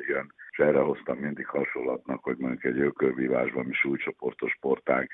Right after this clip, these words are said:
egy hetvenöt kilós ifit össze nem eresztenek a hetvenöt kilós felnőttel, hiába tud ugyan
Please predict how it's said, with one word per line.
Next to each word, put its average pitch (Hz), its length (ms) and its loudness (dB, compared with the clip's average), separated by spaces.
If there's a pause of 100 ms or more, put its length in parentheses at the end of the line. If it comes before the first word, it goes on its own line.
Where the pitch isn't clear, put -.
(140)
egy - 140 -6
hetvenöt 69 520 4
kilós 67 340 4
ifit - 300 0
össze 64 260 4
nem 62 180 0
eresztenek 64 440 0
a - 40 -2
hetvenöt 62 460 0
kilós - 340 -6
felnőttel, 64 540 2
hiába 65 400 4
tud - 240 -8
ugyan 65 460 -2